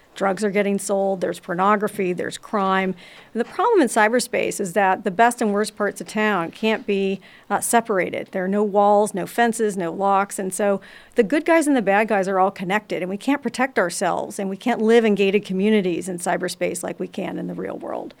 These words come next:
And that's what makes it so problematic. I'll add that one of the reasons why this neighborhood is, uh, the good and bad neighborhoods are all together is that the internet was, of course, designed to be open. It was designed originally for just a handful of researchers,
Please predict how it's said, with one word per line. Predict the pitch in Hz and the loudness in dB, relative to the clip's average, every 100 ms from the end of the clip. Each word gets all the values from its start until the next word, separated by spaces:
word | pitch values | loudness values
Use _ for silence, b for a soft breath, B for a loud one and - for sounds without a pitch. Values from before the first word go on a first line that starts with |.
| B B B | B B B
And | 202 | 0
that's | 208 208 | 0 0
what | 185 | -4
makes | 190 185 | -4 -4
it | 185 | -8
so | - 180 | -4 -6
problematic. | 175 180 180 175 180 - 185 - | -4 -8 -6 -4 -4 -4 -4 0
I'll | 220 | 4
add | 247 254 | 4 4
that | 208 - - B B | 2 -2 -4 B B
one | B 262 269 | B 2 4
of | |
the | 214 | 2
reasons | 226 339 339 202 185 | 2 2 2 0 -2
why | 190 180 175 175 180 | -2 2 2 2 0
this | 208 202 196 | -4 -8 -4
neighborhood | 208 202 196 202 190 | -2 0 0 2 2
is, | 185 180 202 | 0 -2 -4
uh, | 180 | -4
the | 180 | -4
good | 185 226 185 | 0 0 2
and | |
bad | 196 190 190 | 2 4 2
neighborhoods | 196 190 202 190 | -2 0 -2 -2
are | |
all | 185 175 | -2 -2
together | 196 226 220 190 | -2 -2 0 0
is | 175 175 180 | 0 0 -4
that | 175 | -4
the | 254 | 0
internet | 262 220 190 | 2 2 0
was, | 208 196 | -2 -6
of | 190 | -6
course, | 185 190 | -4 -4
designed | 208 208 180 190 196 196 | 0 0 2 0 0 -2
to | 190 | -2
be | 196 190 | -2 -2
open. | 277 - - 170 B B B B | -2 -2 -6 -8 B B B B
It | - 220 | 2 4
was | 226 185 | 4 0
designed | 214 180 202 202 202 | 0 0 0 0 0
originally | 196 240 262 196 | 2 2 2 0
for | 196 | -2
just | 180 180 | -6 -6
a | |
handful | 180 208 208 202 190 | -4 -2 -2 0 0
of | 190 175 | 0 -2
researchers, | 180 240 254 196 175 180 - | -2 0 0 0 -2 -4 -6